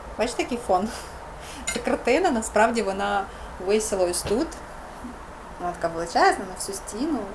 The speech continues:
з жовтими таксі, така чорно-біла, класна. І якось сидимо ми ввечері з малою, дивимося <laughs> мультик,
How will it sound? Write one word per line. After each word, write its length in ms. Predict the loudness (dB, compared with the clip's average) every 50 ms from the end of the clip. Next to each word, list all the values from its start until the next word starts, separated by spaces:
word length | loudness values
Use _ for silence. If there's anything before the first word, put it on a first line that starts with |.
| -10 -12 -12 -12 -14 -12 -10 -8 -2
з 40 | 2
жовтими 360 | 2 2 2 0 -2 -8 -6 -6
таксі, 400 | -6 -6 -6 -4 -4 -4 -4 -4
така 300 | -4 -4 -6 -8 -8 -6 -4
чорно-біла, 540 | -4 -4 -4 -6 -6 -4 -2 0 0 0 0 2 4
класна. 380 | 4 4 4 2 0 -4 -10 -10 -12 -12 -14 -14 -8 0
І 60 | 6 6
якось 240 | 6 6 6 4
сидимо 340 | 0 2 4 4 4 4 4
ми 140 | 4 4 4
ввечері 440 | 6 6 6 4 4 2 2 2 2
з 400 | 0 -2 -4 0 2 4 4 4 2
малою, 440 | 0 -2 0 2 4 6 6 6 6
дивимося 500 | 4 4 2 2 0 0 2 2 2 2 2
<laughs> 60 | 0 0
мультик, 360 | 2 2 2 2 -2 -6